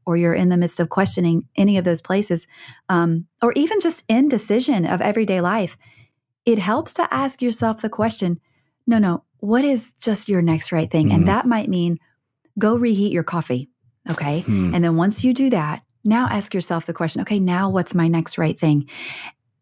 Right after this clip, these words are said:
Speaker 1: You can ask that question a thousand times a day. And quite honestly, I do.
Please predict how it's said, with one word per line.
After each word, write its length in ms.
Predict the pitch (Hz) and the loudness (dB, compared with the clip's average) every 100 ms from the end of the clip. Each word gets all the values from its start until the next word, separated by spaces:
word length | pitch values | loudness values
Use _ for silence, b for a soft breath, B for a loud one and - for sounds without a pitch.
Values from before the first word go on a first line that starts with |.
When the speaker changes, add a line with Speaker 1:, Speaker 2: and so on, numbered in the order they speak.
| - | 0
Speaker 1:
You 200 | 220 370 | 4 4
can 180 | - 226 | 2 0
ask 280 | 190 185 - | 0 -2 -4
that 160 | 180 | -6
question 380 | - 160 - 165 | -2 -4 -2 -4
a 40 | |
thousand 380 | 156 156 160 170 | -2 -4 -2 -4
times 240 | 170 160 160 | -2 -2 -2
a 40 | |
day. 220 | 160 160 - | -2 -2 -2
And 200 | 190 - | -2 -2
quite 300 | - 196 196 | -2 -2 -2
honestly, 540 | 190 185 202 190 196 _ _ _ _ _ | -2 -2 0 -2 -4 _ _ _ _ _
I 120 | - 165 | -2 0
do. 260 | 175 139 | 0 -2